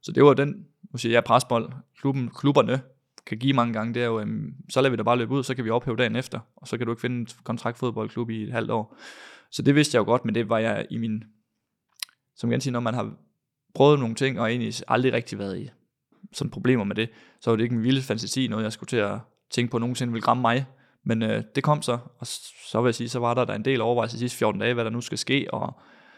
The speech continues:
så skal vi finde en løsning, og der var ikke rigtig noget at hugge stik i, og så kommer det jo først egentlig på dagen, på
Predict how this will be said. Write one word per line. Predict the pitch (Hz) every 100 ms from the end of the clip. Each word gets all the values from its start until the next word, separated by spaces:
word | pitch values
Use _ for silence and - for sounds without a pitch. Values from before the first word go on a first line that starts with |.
| - _ _ _
så | - 117
skal | - 104
vi |
finde | 110 120
en | 120
løsning, | 120 127 104
og |
der | 113
var | 110
ikke | 110 113
rigtig | 113 117
noget | 113
at |
hugge | 117 113
stik | 120 117
i, | 113
og | -
så | 113 113 - _ _ _ _ _
kommer | - 127 110
det | 101
jo |
først | 101 117 -
egentlig | 117 107 -
på | 123
dagen, | 120 127 113 113 _ _ _ _ _ _ _ _ _ - - _ _
på | - 123